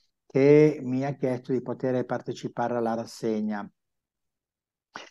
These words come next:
E allora gli ho detto di mandarmi del materiale e, mm, e così è stato. L'ho ascoltato, il materiale è molto import-, è molto,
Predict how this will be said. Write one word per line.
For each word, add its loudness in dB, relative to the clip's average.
E 2
allora 10
gli 8
ho 10
detto 6
di 8
mandarmi 0
del -2
materiale 0
e, 4
mm, -4
e -6
così 6
è 8
stato. 0
L'ho 2
ascoltato, 4
il 0
materiale 0
è -6
molto -4
import-, -4
è -6
molto, -4